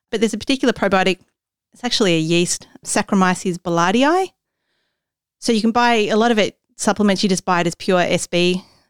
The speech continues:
But it's brilliant because it's, it's great for any allergy dogs or yeasty dogs. Like, I use it a lot. Our shepherd, Randy, shepherds are prone to, like, yeasty ear infections and things like that, just to add to their list of susceptibilities.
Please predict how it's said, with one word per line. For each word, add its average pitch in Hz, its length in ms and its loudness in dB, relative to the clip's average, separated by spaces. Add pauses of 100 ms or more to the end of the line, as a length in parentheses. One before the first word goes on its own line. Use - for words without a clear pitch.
(180)
But 220 120 0
it's - 300 -2 (160)
brilliant 196 400 2
because 302 300 -2
it's, - 300 -2 (560)
it's - 100 -6
great 277 240 -2
for - 120 -2
any 220 300 2
allergy 208 320 0
dogs 196 320 2
or 190 80 0
yeasty 190 400 -2
dogs. 190 300 0
Like, 190 140 0
I 208 40 2
use 214 220 0
it 185 60 -2
a 180 60 2
lot. 175 260 -2 (180)
Our 190 140 0
shepherd, 180 520 -2 (280)
Randy, 254 480 0 (440)
shepherds 196 360 -2
are 170 40 -2
prone 180 380 0
to, 180 200 -4
like, 170 240 -2 (240)
yeasty 196 500 -2
ear 196 100 2
infections 202 720 0
and 196 260 0
things 202 240 -4
like - 180 -6
that, 202 200 -2 (300)
just - 160 -14
to - 100 -4
add 190 120 -2
to - 80 -6
their 185 140 0
list 196 300 -2
of 185 100 -6
susceptibilities. 202 880 -2